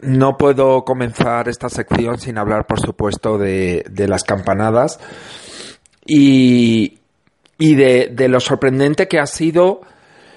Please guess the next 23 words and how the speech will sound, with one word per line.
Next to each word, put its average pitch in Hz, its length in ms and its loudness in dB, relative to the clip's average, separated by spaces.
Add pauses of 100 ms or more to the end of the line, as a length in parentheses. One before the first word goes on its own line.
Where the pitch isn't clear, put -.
(240)
Eh, 127 560 4
primero, 139 640 0
obviamente 135 680 -2
iba 117 220 -2
a - 20 -4
ganar 113 260 -6
la 113 140 -4
primera. 135 640 -4 (300)
Eh, 113 880 2 (100)
se - 220 0
hizo 135 200 0
un 131 80 0
estudio 160 380 0
hace - 140 -2
mucho 127 280 -10
tiempo 135 360 -4
que - 80 -6
la 117 100 0
primera 127 400 0
iba 139 180 0
a 123 40 -6
ganar 131 340 -4
por, - 280 -4